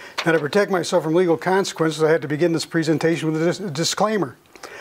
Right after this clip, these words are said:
I'm not an attorney, and therefore, in the eyes of the government, I'm not qualified to offer legal service or advice. Therefore, I'm just discussing what I believe to be true.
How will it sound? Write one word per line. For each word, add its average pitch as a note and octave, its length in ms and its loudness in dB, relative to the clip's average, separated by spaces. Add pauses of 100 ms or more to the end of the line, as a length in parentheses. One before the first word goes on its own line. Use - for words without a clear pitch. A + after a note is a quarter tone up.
(220)
I'm C#3 120 0
not E3+ 160 2
an G3+ 80 0
attorney, F3+ 400 2
and D#3 80 2
therefore, F3 320 2
in D#3 60 0
the D#3 120 4
eyes F3 200 2
of E3 40 -4
the D#3+ 60 -2
government, E3+ 320 0
I'm D3 120 0
not D#3+ 140 2
qualified E3 480 0
to D#3 60 4
offer D#3 220 2
legal C#3 220 0
service D#3+ 500 -2
or C#3+ 120 0
advice. C3+ 500 -2 (560)
Therefore, F3+ 320 2
I'm D#3+ 80 2
just E3+ 280 -2
discussing G3 420 0
what F3+ 100 4
I E3 80 2
believe D#3+ 300 0
to E3 60 -6
be D#3 160 -4
true. C3+ 440 -4